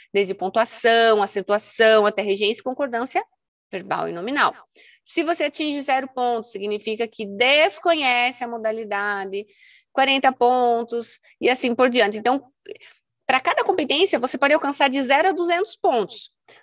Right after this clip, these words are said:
Somando as cinco, cinco vezes duzentos, mil, né? Que seria uma redação nota mil, que é um dez que a gente tiraria ali na escola, né? Pra, só pra fazer essa comparação.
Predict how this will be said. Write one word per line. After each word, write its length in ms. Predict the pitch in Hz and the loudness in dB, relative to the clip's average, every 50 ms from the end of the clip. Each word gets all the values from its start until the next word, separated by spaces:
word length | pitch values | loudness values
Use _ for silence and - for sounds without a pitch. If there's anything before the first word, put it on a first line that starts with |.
| _ _ | _ _
Somando 400 | - - - 339 339 392 440 480 | -4 0 2 4 6 6 4 4
as 120 | 392 339 - | 2 2 0
cinco, 380 | - - 302 359 392 - 247 | -2 -2 0 0 0 -2 -2
cinco 260 | - - 233 226 220 | -6 -6 -6 -4 -4
vezes 220 | 202 208 208 220 220 | -2 -4 -4 -4 -6
duzentos, 440 | 262 294 247 247 240 262 370 - - | -8 -6 -4 -4 -4 -4 -6 -6 -2
mil, 420 | 440 453 392 277 214 165 - - _ - | 0 2 2 2 2 0 -2 -8 _ -10
né? 240 | 175 160 160 180 240 392 440 _ _ _ _ _ _ _ _ _ _ _ _ _ _ _ _ _ | -6 -4 -2 -2 -2 -4 -6 _ _ _ _ _ _ _ _ _ _ _ _ _ _ _ _ _
Que 100 | - - | -20 -10
seria 220 | - - 214 202 - | -4 -2 -2 -2 -2
uma 100 | 220 214 | -2 -4
redação 400 | 226 202 - 226 233 - 226 220 | -4 -2 -4 -4 -4 -4 -6 -4
nota 220 | 233 240 247 330 | -4 -2 -2 -2
mil, 320 | 349 330 220 170 160 - _ _ _ _ | -2 -2 -4 -6 -8 -10 _ _ _ _
que 80 | - | -4
é 100 | 370 - | -4 -4
um 220 | 415 453 480 480 415 | -4 -4 -6 -4 -2
dez 480 | 285 262 247 247 254 - - - - - _ _ - | 0 0 0 0 0 -2 -10 -16 -18 -20 _ _ -16
que 80 | 190 | -16
a 40 | 202 | -14
gente 280 | 208 185 175 - - 214 214 _ _ | -12 -12 -14 -14 -18 -20 -20 _ _
tiraria 400 | - - 196 190 196 190 185 185 | -8 -6 -2 -2 0 0 0 0
ali 140 | 190 185 190 | -2 -2 -6
na 120 | 185 175 | -6 -8
escola, 480 | 190 - - - - 135 120 90 - - _ _ _ | -8 -10 -4 -2 0 0 0 -2 -6 -12 _ _ _
né? 260 | - - 233 349 392 - _ _ _ _ | -8 -6 -4 -4 -6 -8 _ _ _ _
Pra, 240 | - - 175 175 180 | -10 -6 -6 -4 -4
só 100 | - - | -6 -6
pra 140 | - 214 226 | -6 -4 -4
fazer 220 | - - - 196 | -4 -6 -6 -6
essa 260 | 190 202 - - - - _ | -6 -6 -6 -10 -10 -10 _
comparação. 600 | - 180 208 - 214 185 202 - - - - - | -12 -10 -8 -6 -6 -6 -6 -8 -6 -8 -10 -10